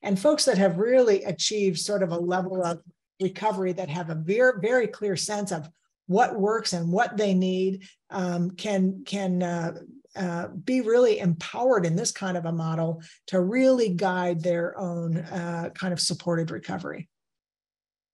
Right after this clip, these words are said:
So we want to play with all of these sort of concepts of power. This is tricky. Again, when we're concerned about liability, it can feel very scary to feel like I'm giving up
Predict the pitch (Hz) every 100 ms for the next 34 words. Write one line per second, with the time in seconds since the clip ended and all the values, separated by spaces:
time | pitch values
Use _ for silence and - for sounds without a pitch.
0 | _ _ _ _ 226 208 269 285 - 269
1 | 226 - 240 302 349 302 233 - 220 170
2 | - - 208 208 - 180 - 175 151 -
3 | 180 170 - - _ - - - 196 214
4 | 294 - 381 381 208 190 175 233 285 262
5 | 226 - 202 185 220 220 202 202 196 180
6 | 170 165 247 247 175 160 160 - - -
7 | 208 240 196 214 196 196 196 170 - 214
8 | 214 190 175 175 190 170 170 _ _ -
9 | - 233 220 196 175 170 160 160 214 208
10 | 214 202 196 196